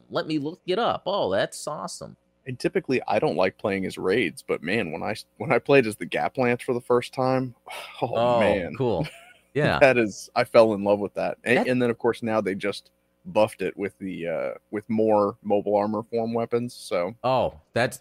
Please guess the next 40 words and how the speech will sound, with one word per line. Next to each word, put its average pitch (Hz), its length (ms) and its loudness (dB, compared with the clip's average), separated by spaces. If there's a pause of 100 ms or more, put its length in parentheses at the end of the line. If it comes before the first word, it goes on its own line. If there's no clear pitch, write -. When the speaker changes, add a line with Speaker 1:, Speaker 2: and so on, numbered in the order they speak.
Speaker 1:
okay, 123 280 0
that's 107 240 0
cool. 92 340 -4
Yeah, 139 80 4
see, 175 200 0
that's 165 240 0
the 170 100 2
other 160 160 2
thing. 165 240 0
It's - 180 -2
like, 113 220 0 (640)
sometimes 160 760 0 (840)
the, 123 160 -2
the 113 300 -2
class 170 520 0
it 120 140 2
is, 92 420 2 (160)
doesn't 147 260 -2
necessarily 147 380 0
means 139 140 0
it - 160 -4
completely 123 500 -6
plays 120 400 -2
like 90 220 -2
that, 78 160 -2
and 90 80 -8
you 98 60 -6
can 95 100 -8
kinda 98 180 -4
play 101 240 -8
a 98 60 -4
little 92 200 -8
differently, 78 420 -12
and 80 60 -6
I, 117 140 -2
and 156 140 -2
I 185 60 0
do 185 180 -2
enjoy 110 240 0
that. 78 220 0